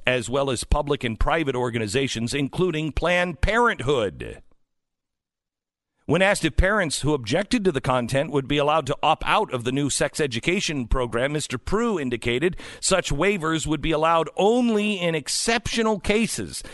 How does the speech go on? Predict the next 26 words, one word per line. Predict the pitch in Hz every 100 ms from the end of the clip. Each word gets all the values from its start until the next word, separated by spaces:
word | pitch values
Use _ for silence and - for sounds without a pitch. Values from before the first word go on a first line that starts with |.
| -
such | - 180 170
as | 147
if | 165
a | 165
student | - - 202 220 160 165
had | - 156 151
been | 160 160
the | 139
prior | - 160 208 226 165
victim | 117 - 147
of | 160 -
sexual | - 190 - 180
abuse. | 175 202 214 202 - - - 180
Other | 190 185
than | 165 160
that, | 156 233 233
no | 156 190 247
exemptions | 240 156 139 110 120 107 113
would | 110
be | 120
allowed | 127 165 202
for | - 135
moral | 110 120 214 226 226 233 214
or | 180 190
religious | 170 175 151 170 131 147 127
belief. | 135 131 110 73 -